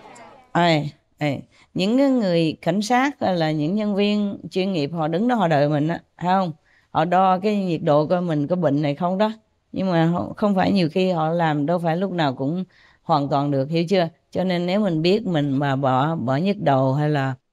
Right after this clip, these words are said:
đau bụng mà mửa này, nôn mửa á, là, là đừng có đi, hiểu chưa? Đừng có đi đâu hết á. Không phải là đừng có đi đây thôi mà đừng có đi chỗ khác luôn á. Thí dụ muốn đi Hồng Kông hay chỗ khác cũng đừng đi, đình lại đi.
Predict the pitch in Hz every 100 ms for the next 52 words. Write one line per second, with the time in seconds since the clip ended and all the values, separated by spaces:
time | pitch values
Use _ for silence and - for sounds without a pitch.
0 | _ _ - 156 147 123 135 156 135 127
1 | 127 139 175 170 123 _ _ _ _ _
2 | _ 180 196 190 151 147 175 196 - -
3 | 143 135 135 123 156 147 151 175 165 151
4 | - 151 151 196 147 147 151 180 175 170
5 | 156 175 170 180 185 - _ _ _ _
6 | _ _ _ - 196 175 165 190 170 156
7 | 156 185 185 180 185 175 180 185 160 147
8 | 143 147 180 170 165 165 202 220 202 175
9 | 175 - 202 185 143 139 185 185 175 165
10 | 165 135 170 170 165 151 147 175 165 180
11 | 165 143 160 151 - _ - 170 147 139
12 | 123 143 147